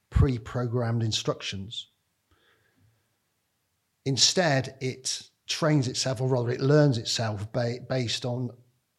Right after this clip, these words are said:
often based on high volumes of data. And because of that, there's an opaqueness to A I. It's like black box. Um,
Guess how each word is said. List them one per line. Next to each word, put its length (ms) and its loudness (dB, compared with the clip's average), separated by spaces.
often 340 -4
based 380 -2
on 80 -6
high 320 -2
volumes 420 -2
of 140 -4
data. 560 -4
And 460 -2
because 320 0
of 100 0
that, 300 -2
there's 340 -2
an 80 0
opaqueness 720 -2
to 200 -6
A 160 -4
I. 360 -10
It's 140 -12
like 180 -10
black 300 -4
box. 460 -2
Um, 480 0